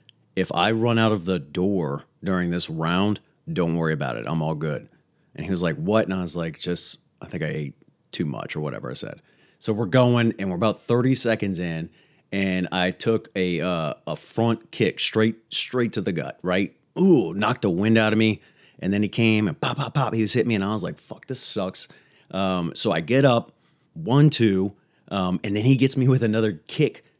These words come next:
to the gut again, a roundhouse, right? And as soon as he hit me, I felt it, like, "Here it comes." So it, <laughs> he, I, boom, boom, he kicks me, and I'm like, I, you know, kinda, "Ugh."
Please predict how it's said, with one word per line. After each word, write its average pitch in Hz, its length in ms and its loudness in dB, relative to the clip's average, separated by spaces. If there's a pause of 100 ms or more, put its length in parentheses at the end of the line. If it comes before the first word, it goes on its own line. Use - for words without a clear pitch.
to 135 100 6
the 120 120 6
gut 131 240 6
again, 92 260 2
a 80 80 -4
roundhouse, 113 580 2
right? 113 280 2 (380)
And 107 120 0
as 101 100 2
soon 143 260 4
as 156 120 6
he 120 160 0
hit 98 280 2
me, 82 360 -6 (140)
I 87 140 0
felt - 520 0
it, 104 180 2
like, 90 300 -2
"Here 110 340 2
it - 140 -2
comes." 107 460 0 (360)
So 113 240 2
it, 110 200 2
<laughs> - 0 -
he, 120 400 0 (460)
I, 113 180 2
boom, 170 420 8
boom, 127 420 8
he 131 280 6
kicks 147 380 4
me, 98 500 2 (580)
and 107 100 0
I'm 120 140 2
like, 107 240 2
I, 107 80 2
you 110 180 2
know, 92 160 2
kinda, 98 220 -4 (160)
"Ugh." 156 280 4